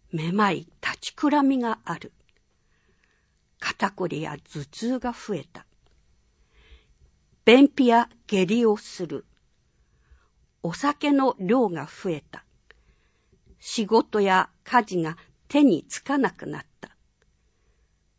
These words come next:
服装や髪型に関心を持たなくなった。部屋にこもることが増えた。十和田市相談窓口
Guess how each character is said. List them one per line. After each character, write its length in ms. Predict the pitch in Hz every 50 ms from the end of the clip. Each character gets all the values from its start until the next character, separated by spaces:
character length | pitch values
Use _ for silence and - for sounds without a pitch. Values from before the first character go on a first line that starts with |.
| _ _
服 300 | _ - - - - -
装 260 | - - - 320 311 302
や 160 | 294 294 349
髪 300 | - - 247 262 269 254
型 300 | 254 240 - - - 214
に 280 | 202 202 202 202 - - - _ _ _ _ _
関 320 | - - 220 202 220 254
心 360 | - - - 269 247 247 233
を 140 | 226 226 208 -
持 120 | 202 202
た 180 | 196 - 247 254
な 120 | 233 180
く 180 | - - - 147
な 100 | 147 -
っ 60 | - _ _ _
た。 140 | - - - _ _ _ _ _ _ _ _ _ _ _ _ _ _ _ _ _ _ _ _ _ _ _ _ _ _ -
部 80 | 226
屋 160 | 226 240 220
に 280 | 208 196 170 160 - - _ _ _
こ 180 | - - 180 175
も 160 | 180 247 277
る 100 | 233 220
こ 160 | 214 - 185
と 200 | - - - 165
が 220 | 160 - 175 - - - - - - -
増 80 | 170 165
え 140 | 156 - - _ -
た。 140 | - - _ _ _ _ _ _ _ _ _ _ _ _ _ _ - _ _ _ _ _ _ _ _ _ _ _
十 100 | - 254
和 180 | 254 294 330 302
田 140 | 311 339
市 320 | 370 - - 196 190 170 -
相 300 | - - - 233 240 247
談 280 | 220 233 214 214 220 214
窓 280 | 208 208 196 220 214
口 400 | 208 185 175 175 - - 160 -